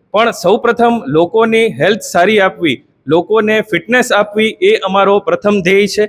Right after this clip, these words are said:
અને માંડવીના ઘણા જ, અ, યુવકો, વડીલો, સ્ત્રીઓ, બહેનો,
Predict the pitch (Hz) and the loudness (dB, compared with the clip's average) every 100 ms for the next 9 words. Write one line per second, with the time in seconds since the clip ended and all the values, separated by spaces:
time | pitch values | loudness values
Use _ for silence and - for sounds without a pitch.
0 | - _ _ _ 170 202 214 165 160 180 | -6 _ _ _ -4 0 0 0 0 2
1 | 202 202 202 196 - _ _ _ _ 131 | 2 2 0 -2 -8 _ _ _ _ -2
2 | 190 233 202 - _ - 170 185 185 165 | 0 0 -2 -10 _ -10 -4 0 0 2
3 | 190 220 220 147 - - _ _ - 143 | 2 2 0 -2 -2 -14 _ _ -8 -2
4 | 175 208 208 196 - _ _ _ _ _ | 0 2 2 0 -6 _ _ _ _ _
5 | - - 185 202 196 170 202 208 | -10 -2 2 2 2 2 2 0